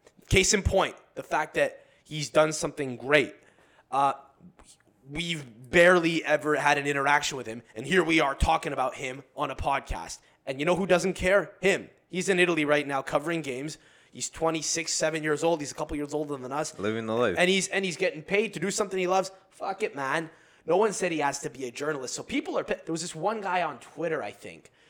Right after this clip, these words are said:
Speaker 1: who's a big J journo who covers, I think he might be a beat reporter for Parma.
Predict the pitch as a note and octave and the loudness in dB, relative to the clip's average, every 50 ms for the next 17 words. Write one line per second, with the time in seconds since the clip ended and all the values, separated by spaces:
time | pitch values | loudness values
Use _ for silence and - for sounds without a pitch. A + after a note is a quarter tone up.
0 | _ _ - - - - _ _ D#3 D3+ D3+ D3+ C#3 C#3 D3+ C3+ C3 - - A#2+ | _ _ -20 -20 -20 -20 _ _ 0 2 2 2 4 4 2 2 2 -2 -10 -4
1 | A#2+ E3+ F3+ E3 C#3+ C#3 D#3 D3 C#3 C3 A2+ B2 C#3+ C#3+ C#3+ C#3 C3 C3 B2+ A#2 | -2 -2 -2 -2 0 0 0 0 0 -4 -2 0 2 2 2 2 2 2 2 0
2 | A#2+ B2+ - - - D3+ C#3 C3 C#3+ C#3+ C#3 C3+ - A2 - - - - G#3 B3 | -4 -8 -10 -4 -2 -2 0 2 0 0 0 -2 -6 -12 -16 -14 -14 -12 -10 -6
3 | A#3 A#3+ G#3 G#3 G3 F3 F3 C3 B2+ A#2+ - F3+ F#3+ - F#3 F#3 - - F#3 F#3 | -6 0 2 2 2 2 0 -4 -4 -2 -2 -2 0 2 0 0 4 4 4 4
4 | F3+ E3+ - - - - - D#3 D3 C#3+ C3 A#2 A2 A2 G2+ - | 4 4 0 -6 -10 -4 0 2 4 4 4 2 -2 -6 -10 -12